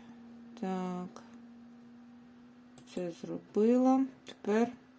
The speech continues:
е, хочу переробити обкладинку.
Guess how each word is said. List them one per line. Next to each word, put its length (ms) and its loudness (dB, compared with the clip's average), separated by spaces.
е, 600 0
хочу 1120 2
переробити 720 2
обкладинку. 960 -2